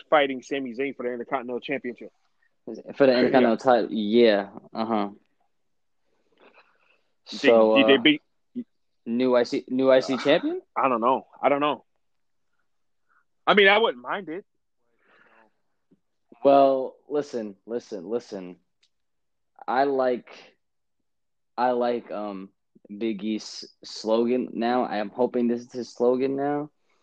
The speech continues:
Speaker 2: when
Speaker 1: Yeah.
Speaker 2: he gets serious, because that "keep playing,"
Speaker 1: Keep playing.
Speaker 2: that "keep
Speaker 1: <laughs> Yeah.
Speaker 2: playing."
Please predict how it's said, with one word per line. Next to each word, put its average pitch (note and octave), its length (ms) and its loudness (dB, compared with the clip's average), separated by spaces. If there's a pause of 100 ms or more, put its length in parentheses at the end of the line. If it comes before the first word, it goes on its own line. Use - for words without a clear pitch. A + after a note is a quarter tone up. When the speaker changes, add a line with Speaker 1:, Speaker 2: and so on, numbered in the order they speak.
(300)
Speaker 2:
when A2 240 2
Speaker 1:
Yeah. G#2+ 60 -4
Speaker 2:
he A#2 80 0
gets G#2 220 0
serious, C#3 640 0 (760)
because A2 580 2
that A2+ 200 4
"keep - 240 -4
playing," D#3+ 340 4
Speaker 1:
Keep - 20 -2
playing. C#3+ 220 -6
Speaker 2:
that A#2 100 -2
"keep F3 80 -4
Speaker 1:
<laughs> E3 80 -2
Yeah. E3+ 120 0
Speaker 2:
playing." F#3 460 0